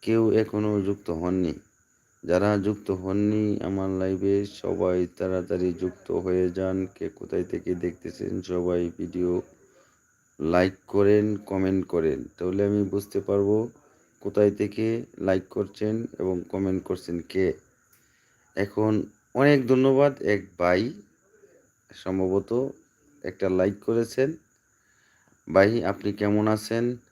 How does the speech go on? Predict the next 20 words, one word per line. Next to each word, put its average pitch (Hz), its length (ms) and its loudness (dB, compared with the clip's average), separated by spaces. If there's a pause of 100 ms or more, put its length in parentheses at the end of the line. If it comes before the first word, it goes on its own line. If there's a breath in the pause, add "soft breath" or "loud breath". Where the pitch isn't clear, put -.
(100)
আশা 92 240 -6
করি 98 260 0
ভালো 92 280 2
আছেন। 113 400 -2 (1000)
একটা 87 220 -4
কমেন্ট 104 440 0
করেন, 117 380 0 (480)
কে 92 340 0 (500)
এখনো 101 340 -2
বুঝতে 101 320 -6
পারছি 104 360 -6
না। 113 80 -2
আহ, - 1500 -6
ভালো 90 220 4
থাকবেন। 101 480 2 (180)
আল্লাহ 92 380 0
আপনাকে 90 640 -2 (280)
কেমন 95 320 0
রেখেছে 98 400 -2
ভাই? 107 400 2